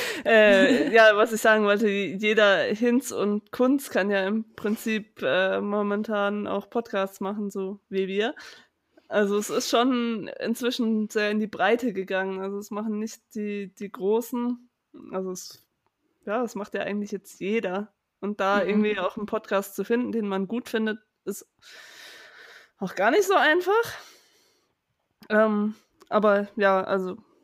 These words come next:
Speaker 1: äh, um auch mir selber die Frage zu stellen,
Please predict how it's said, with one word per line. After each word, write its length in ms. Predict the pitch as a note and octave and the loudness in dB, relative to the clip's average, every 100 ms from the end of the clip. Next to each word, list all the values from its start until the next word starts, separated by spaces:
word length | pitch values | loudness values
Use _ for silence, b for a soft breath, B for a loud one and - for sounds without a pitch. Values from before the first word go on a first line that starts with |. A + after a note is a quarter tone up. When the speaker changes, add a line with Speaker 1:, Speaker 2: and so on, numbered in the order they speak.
| b b _ _ _ - - | b b _ _ _ -20 -14
Speaker 1:
äh, 120 | - | -12
um 380 | - G3+ G3+ F#3 | -8 -4 -4 -4
auch 240 | - G3 A3 | -4 -2 0
mir 300 | G#3+ G#3 G#3+ | 2 2 0
selber 340 | G3+ A3 A#3 | 0 0 0
die 120 | G#3 | -2
Frage 420 | - G3 G#3 G#3+ G#3+ | -6 -4 -2 -4 -6
zu 140 | A3+ | -8
stellen, 540 | A3+ - G#3 A#3 C4+ | -6 -6 -4 -2 -4